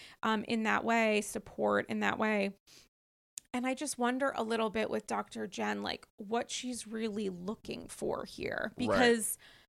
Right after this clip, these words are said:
Speaker 1: I think if you asked Shannon now about the state of affairs with her marriage to David, she would understand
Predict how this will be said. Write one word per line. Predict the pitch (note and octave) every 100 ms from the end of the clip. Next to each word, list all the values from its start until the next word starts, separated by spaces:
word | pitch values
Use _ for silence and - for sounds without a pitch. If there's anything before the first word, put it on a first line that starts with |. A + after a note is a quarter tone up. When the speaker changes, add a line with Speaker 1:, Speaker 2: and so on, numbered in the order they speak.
| _ _ _
Speaker 1:
I | B3 B3+
think | - D#4+ D#4+ D4 -
if | B3+ A#3+
you | B3+ A#3+
asked | A#3 B3 -
Shannon | - - A#3+ A#3 A3+ G3+
now | G#3 G3+ G3 G3 G#3 A3 G#3+ _ _ _ _ -
about | A3+ A#3 G#3 G#3 G3+ -
the | G#3+
state | A3+ - A3
of | A3+
affairs | A#3 A3+ G#3+ G#3
with | G#3+
her | A3
marriage | G#3+ G3+ G3 G3+ F#3+ - -
to | A3
David, | F#3 G3 G3+ G#3 F#3 G#3 _
she | - - A#3
would | G#3 A3+ -
understand | A#3 B3 A#3+ B3 - - G#3+ G3+ G3 F#3+ G#3